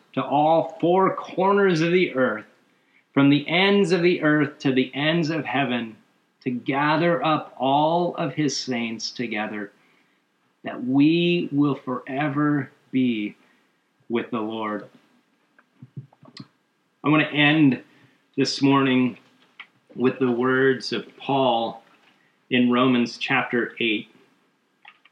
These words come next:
I'm gonna read that for you. Romans chapter eight, from verses twenty-eight through thirty-nine. "We know that for those who love God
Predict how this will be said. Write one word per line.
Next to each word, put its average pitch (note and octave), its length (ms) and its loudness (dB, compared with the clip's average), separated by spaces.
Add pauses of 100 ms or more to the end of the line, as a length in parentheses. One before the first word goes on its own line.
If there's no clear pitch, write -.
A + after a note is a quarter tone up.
(640)
I'm B2+ 80 0
gonna B2 160 0
read B2 340 2
that A#2+ 300 -2
for A2+ 120 -2
you. A2 440 -2 (560)
Romans C3 440 2
chapter C3 480 0
eight, C3+ 400 2
from B2+ 180 0
verses B2+ 360 -4
twenty-eight C3 720 0 (1080)
through A2+ 220 -4
thirty-nine. G#2 800 -4 (3250)
"We C3 100 6
know F3+ 300 4
that E3 200 -2
for C#3+ 140 2
those D3+ 480 2
who C3 220 -2
love A#2+ 400 0
God A#2+ 520 0